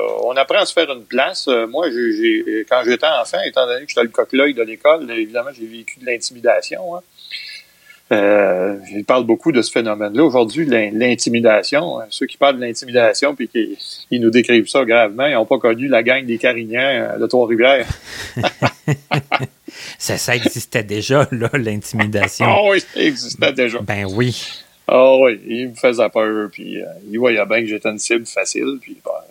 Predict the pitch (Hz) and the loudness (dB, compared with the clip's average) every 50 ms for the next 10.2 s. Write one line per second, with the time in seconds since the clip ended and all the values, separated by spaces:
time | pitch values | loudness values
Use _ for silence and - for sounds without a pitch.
0 | - - _ _ 175 95 101 _ _ _ _ _ _ - - - _ - 110 113 | -20 -20 _ _ _ _ _ _ _ _ _ _ _ -20 -20 -16 _ -6 -4 -2
1 | 120 127 113 - - 117 110 104 120 117 113 110 113 107 113 127 123 110 98 - | -2 -2 -2 -2 -2 -4 -2 -2 -2 -2 0 0 0 0 0 0 -2 0 0 0
2 | 123 110 104 101 110 101 113 127 131 117 107 104 104 - 110 113 107 107 - - | 0 -2 -2 -4 -4 -2 0 2 2 2 0 -2 -6 -8 -8 -6 -6 -6 -6 -2
3 | 113 135 175 185 165 156 - _ - - - - - - - - - - _ _ | -2 0 0 0 -2 -4 -6 _ -20 -20 -20 -20 -20 -20 -20 -20 -20 -20 _ _
4 | _ _ _ _ - 101 98 95 95 98 98 95 - - - - - 104 101 - | _ _ _ _ -14 -12 -12 -10 -10 -8 -8 -4 0 0 0 2 2 0 0 0
5 | 117 113 117 131 139 117 - 107 113 104 101 - - - - - - - - - | -2 0 2 2 2 2 2 -2 -4 -4 -4 -6 -8 -6 -4 -4 -4 -4 -6 -2
6 | - 123 113 120 117 - 113 - - - 135 123 117 113 107 101 - 120 120 113 | -2 0 0 0 -2 -4 -6 -6 -4 0 0 2 2 2 0 0 2 0 0 0
7 | 117 113 104 98 95 98 110 127 131 123 117 123 127 123 113 107 101 101 - - | 0 -2 -4 -4 -4 -6 -8 -8 -8 -10 -10 -10 -10 -8 -8 -8 -8 -8 -6 -6
8 | 113 104 101 107 104 101 95 95 95 - - - 113 - - 107 107 110 120 127 | -8 -6 -4 -4 -4 -6 -6 -10 -12 -14 -14 -14 -12 -10 -6 -4 -4 -4 -2 0
9 | 117 117 113 110 135 151 143 139 - - - _ _ _ _ _ _ _ _ _ | 2 2 4 4 4 2 2 2 0 0 0 _ _ _ _ _ _ _ _ _
10 | _ - - | _ -2 -2